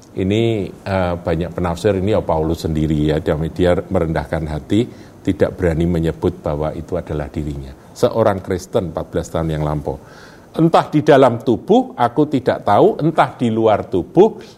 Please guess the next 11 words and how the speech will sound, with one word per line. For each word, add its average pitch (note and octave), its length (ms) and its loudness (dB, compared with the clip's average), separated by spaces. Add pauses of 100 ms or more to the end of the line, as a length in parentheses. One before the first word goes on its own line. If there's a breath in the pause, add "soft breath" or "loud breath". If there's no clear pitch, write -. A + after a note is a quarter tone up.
(100)
aku C#3 220 -2 (100)
tidak C3 320 -2
tahu. F3 320 0
Allah C3 320 4
yang C#3 160 2
mengetahuinya, B2 800 2
orang B2+ 240 2
itu F3 160 0
tiba-tiba F3 800 2
diangkat B2 560 0
ke C#3+ 100 0